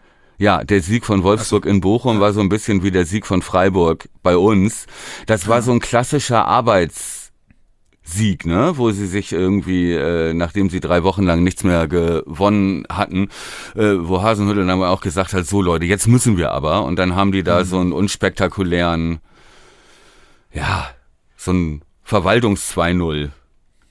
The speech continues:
Speaker 2: Ja.
Speaker 1: irgendwie abgerissen. Qualität haben die ja, ne? Muss man ja, also die
Speaker 2: Und die haben
Speaker 1: einzelnen
Speaker 2: auch nicht
Speaker 1: Spieler
Speaker 2: schlecht gespielt,
Speaker 1: zumindest.
Speaker 2: ne? Die haben auch nicht schlecht gespielt. Also ich, ich meine mich zu erinnern, dass es am Anfang der Saison irgendwie nach ein, zwei Spielen hieß, „Oh,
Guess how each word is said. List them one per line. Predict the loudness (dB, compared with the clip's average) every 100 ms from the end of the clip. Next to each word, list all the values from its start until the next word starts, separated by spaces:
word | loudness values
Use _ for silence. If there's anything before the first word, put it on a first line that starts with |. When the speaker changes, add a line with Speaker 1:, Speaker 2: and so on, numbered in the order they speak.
| _ _ _ _ _ _ -4
Speaker 2:
Ja. |
Speaker 1:
irgendwie | 2 2 2 -4 -6
abgerissen. | -6 -4 -4 -2 -4 -6 -10 _ _ _ -6 -2 -2 -2 -4 -4 -12 -12
Qualität | -6 0 2 2 0 0 2 2 -2
haben | -6 -2 -2
die | 0
ja, | -2 -4 -10 -18 -8
ne? | -2 0
Muss | 0 -2
man | -2 -2
ja, | -2
also | -2 0
die | 0
Speaker 2:
Und | -2
die |
haben | 0
Speaker 1:
einzelnen | -2 0 2 2 2
Speaker 2:
auch | 0
nicht | -2
Speaker 1:
Spieler | 0 0
Speaker 2:
schlecht | 0
gespielt, | -4 -2 -2
Speaker 1:
zumindest. | -2 -4 -6
Speaker 2:
ne? | -8 -8 -10 _ _ _ _ _ _ _ _ _ _ -10
Die | -8
haben | -6 -6
auch | -4
nicht | -4 -2
schlecht | -6 -6
gespielt. | -12 -8 -8 -8
Also | -8 -8
ich, | -10
ich | -12 -8
meine | -4 -4 -4
mich | -6
zu | -8 -6
erinnern, | -6 -4 -4 -6 -6
dass | -8
es | -8
am | -12 -10
Anfang | -6 -4 -4 -6
der | -6
Saison | -6 -6 -4 -6
irgendwie | -8 -8 -8
nach | -8
ein, | -6 -8
zwei | -6 -6 -6
Spielen | -8 -10 -8
hieß, | -6 -6
„Oh, | -4 -4 -4